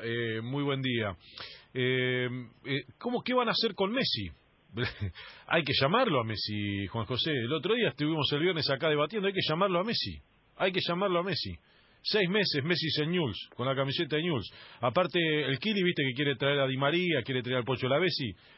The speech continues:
Newell's, seis meses, eh, eh, eh, con Messi en cancha, Juan José.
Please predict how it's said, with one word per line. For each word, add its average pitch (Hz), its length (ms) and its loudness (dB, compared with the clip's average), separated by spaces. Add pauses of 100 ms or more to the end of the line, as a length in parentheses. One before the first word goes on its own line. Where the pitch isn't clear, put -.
(160)
Newell's, 190 420 2 (400)
seis 190 340 2
meses, 170 560 2
eh, 135 60 2
eh, 117 1040 0 (160)
eh, 113 180 0
con 135 180 0
Messi 143 300 0
en 131 100 0
cancha, 107 640 2
Juan 110 160 -2
José. 107 320 -2